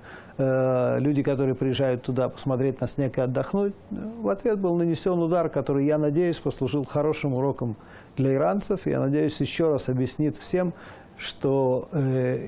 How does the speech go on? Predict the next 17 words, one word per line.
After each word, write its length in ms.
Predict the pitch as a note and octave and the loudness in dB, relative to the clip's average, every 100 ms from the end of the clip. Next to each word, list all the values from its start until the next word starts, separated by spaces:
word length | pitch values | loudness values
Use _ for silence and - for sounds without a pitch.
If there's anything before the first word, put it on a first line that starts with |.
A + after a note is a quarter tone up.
| G#2+ | -6
если 260 | D3 A#2 C#3 | -6 -4 -4
кто-то 260 | - D3 | -2 -2
говорит 320 | C3 C3 C3 B2+ | 2 2 2 0
сейчас 280 | - B2+ | -2 -2
о 300 | C3 B2 A#2 | 0 2 2
восстановлении, 840 | A#2 B2+ - C3+ B2+ D3+ F3+ D#3+ C#3 | 0 -2 -2 0 0 2 2 2 2
реабилитации 840 | B2+ A#2+ B2 B2 E3+ E3+ - C#3 | 2 2 0 0 2 0 0 -2
Сирии, 440 | A#2 - F#3 E3 C#3+ | -2 -2 0 2 2
о 100 | B2 | 0
том, 240 | - C3+ | 0 -2
что 340 | - - B2 B2 - - - | -4 -2 -2 -4 -14 -18 -8
сейчас, 440 | B2+ - C#3 - - | -4 0 0 0 -2
э, 140 | B2+ | 0
время 340 | A#2 A#2+ C3 A#2+ | 2 0 2 0
для 160 | A2+ | 0
того, 240 | A#2 B2+ B2+ | 0 0 0
чтобы 760 | - B2 A#2+ A#2+ A#2 A#2 A2+ | -2 0 2 2 2 0 -2